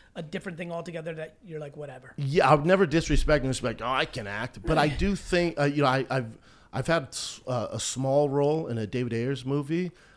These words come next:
Speaker 2: um, and
Speaker 1: Did
Speaker 2: I
Speaker 1: you
Speaker 2: saw,
Speaker 1: like, did you like it?
Speaker 2: I
Speaker 1: Or
Speaker 2: saw
Speaker 1: was
Speaker 2: the
Speaker 1: it too
Speaker 2: sausage was made.
Speaker 1: Yeah, and it was
Speaker 2: I, my takeaway from that, I thi-, again,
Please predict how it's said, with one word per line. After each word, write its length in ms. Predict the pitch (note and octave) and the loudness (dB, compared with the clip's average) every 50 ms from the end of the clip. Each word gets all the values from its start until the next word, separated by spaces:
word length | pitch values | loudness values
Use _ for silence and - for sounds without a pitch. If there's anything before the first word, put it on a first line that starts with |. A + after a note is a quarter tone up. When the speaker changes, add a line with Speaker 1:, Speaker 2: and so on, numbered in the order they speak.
| _ _ _ - | _ _ _ -2
Speaker 2:
um, 420 | B2+ B2 B2 A#2+ A#2+ B2 B2 A#2 - - | -2 0 0 0 0 -2 -2 -4 -6 -6
and 0 | |
Speaker 1:
Did 120 | - C3 C3+ | -4 -2 -2
Speaker 2:
I 40 | |
Speaker 1:
you 60 | C3 C#3 | -2 0
Speaker 2:
saw, 180 | F3+ F3+ F3 F3+ | 4 4 4 4
Speaker 1:
like, 60 | F3+ | 4
did 140 | G3+ E3+ - | 2 -2 -4
you 60 | F#3 F3 | -4 -4
like 180 | F3 F#3 - | -6 -4 -4
it? 220 | A#3+ C4 - - - _ - | -4 -6 -6 -10 -12 _ 0
Speaker 2:
I 60 | D3 | 0
Speaker 1:
Or 40 | D#3 | 2
Speaker 2:
saw 160 | - G#3 G#3 G3+ | 4 6 6 6
Speaker 1:
was 80 | G3+ F3 | 6 6
Speaker 2:
the 40 | |
Speaker 1:
it 40 | D3+ | 4
too 40 | - | 2
Speaker 2:
sausage 480 | - - E3+ F3 F3+ A3+ A3 A3+ - C3+ | 4 4 4 6 6 6 4 2 2 2
was 220 | C3+ B2 G#2+ A2 | -2 -4 -2 0
made. 360 | C3+ C#3 C#3+ D#3 F3 G3+ E3+ | 0 2 2 2 2 0 0
Speaker 1:
Yeah, 140 | E3+ G#3+ G3+ | 0 0 0
and 60 | G3 F#3+ | 0 0
it 60 | F#3 | -4
was 180 | F#3+ D#3+ - - _ _ _ _ _ _ - | -6 -10 -12 -16 _ _ _ _ _ _ -2
Speaker 2:
I, 180 | C3+ D#3+ E3 D#3 - - - _ | 0 0 0 -2 -6 -16 -12 _
my 180 | - D3 D3+ F3 | -2 0 0 2
takeaway 380 | E3+ - G#3+ A3 G#3+ G#3+ G#3 G3 | 2 4 4 4 6 6 4 4
from 180 | - D3 C#3 | 4 2 2
that, 240 | C#3 C#3+ C#3+ C3 A#2+ | 2 2 2 2 2
I 80 | F#2+ C3 | 0 -2
thi-, 160 | - - D3 | -2 -4 -2
again, 360 | - C3 C3 D3 C#3+ B2+ A#2 | 0 0 0 2 0 0 0